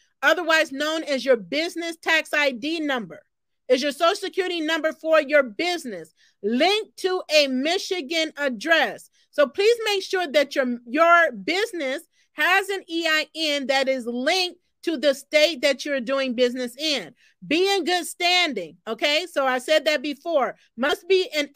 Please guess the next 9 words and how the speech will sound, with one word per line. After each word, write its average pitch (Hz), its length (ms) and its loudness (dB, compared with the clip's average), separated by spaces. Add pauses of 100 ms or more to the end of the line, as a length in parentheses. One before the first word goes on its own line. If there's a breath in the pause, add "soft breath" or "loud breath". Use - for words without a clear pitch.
(160)
must 254 560 -2
be 339 180 -4
an 277 160 -6
export 302 560 0
ready 269 240 0
U 254 240 -2
S 247 160 -4
company, 180 520 -8 (420)
right? 233 360 0